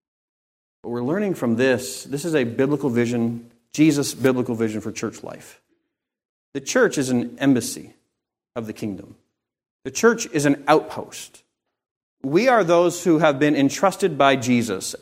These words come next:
as the arbiters or the administrators of the kingdom of heaven on earth. This is authority and responsibility that must be exercised, far from consumerism.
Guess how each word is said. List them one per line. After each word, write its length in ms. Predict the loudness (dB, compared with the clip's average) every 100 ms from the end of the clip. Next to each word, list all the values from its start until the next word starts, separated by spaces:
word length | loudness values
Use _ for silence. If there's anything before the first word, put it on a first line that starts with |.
| 0
as 340 | 4 4 2
the 140 | 0
arbiters 580 | 4 4 4 0 2 2
or 140 | 4 4
the 160 | 4
administrators 760 | 4 4 4 2 -2 0 0 -2
of 80 | -4
the 80 |
kingdom 280 | 0 2 4
of 100 | 4
heaven 240 | 2 0 2
on 140 | 0
earth. 400 | 0 -4 -8 -20 _ _ _ _ _ -4
This 120 | 0
is 100 | 4
authority 720 | 2 2 2 4 4 0 -4
and 220 | 0 2 4
responsibility 1120 | 4 2 0 0 2 4 4 2 -2 -12 -14 _ _ _ _ _ _ _ _ _
that 100 | -2
must 220 | 0 0 2
be 100 | 2
exercised, 580 | 0 -4 -6 -6 -4
far 280 | -2 4 6
from 180 | 6 2
consumerism. 800 | 2 2 2 2 2 -4 -6 -8